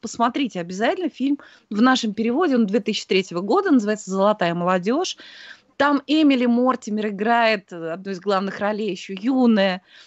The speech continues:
совсем. Там играет Майкл Шин, еще совсем юный.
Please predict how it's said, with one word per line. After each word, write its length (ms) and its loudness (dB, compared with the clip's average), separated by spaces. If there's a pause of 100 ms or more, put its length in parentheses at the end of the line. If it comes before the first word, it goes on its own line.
(200)
совсем. 760 -2
Там 220 2
играет 280 0
Майкл 460 0
Шин, 540 0
еще 280 -8
совсем 440 -6
юный. 460 -2